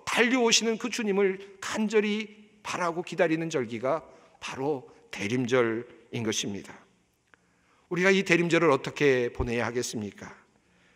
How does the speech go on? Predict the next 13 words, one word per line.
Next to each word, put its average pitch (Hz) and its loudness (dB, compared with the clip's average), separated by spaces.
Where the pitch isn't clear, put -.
주님은 156 4
말씀하십니다. 127 0
"사랑하는 131 0
여러분, 123 2
여러분이 185 6
이것을 180 4
기다리고 147 0
있으니 107 -8
티도 233 2
없고 - -4
흠도 233 4
없는 185 2
사람으로 123 -6